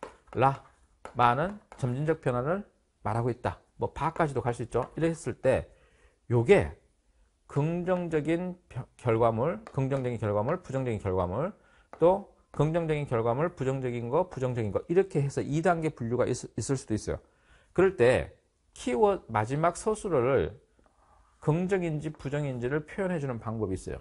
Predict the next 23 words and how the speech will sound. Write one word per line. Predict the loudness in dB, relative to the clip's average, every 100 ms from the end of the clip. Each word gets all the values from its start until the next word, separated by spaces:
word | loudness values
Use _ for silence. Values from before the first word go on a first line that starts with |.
| -14 _ _
그렇게 | 0 2 0
하거나 | 0 2 0 -2
분류할 | -4 2 2 2
때 | 0
아예 | 2 2 0 -2
그렇게 | -8 -6 -4
일 | -4 -2
단계와 | -2 0 -2
이 | 0 -2
단계로 | -2 -2 -4
분류할 | -2 -2 -2
수도 | -4 -6
있어요. | -6 -6 -8 -12 _ -20 -20 -10
그래서 | 0 4 6 4 2 -14 -16 2
요 | 2
분류와 | 2 -4 -2 0 2 4 4
요약에 | 4 2 2
있어서 | -2 -4 -6
분류를 | -2 -2 0 -2
한 | -4 -4
다음에 | 0 0 0 -4
한 | -4 -4
문장, | -2 -2 -2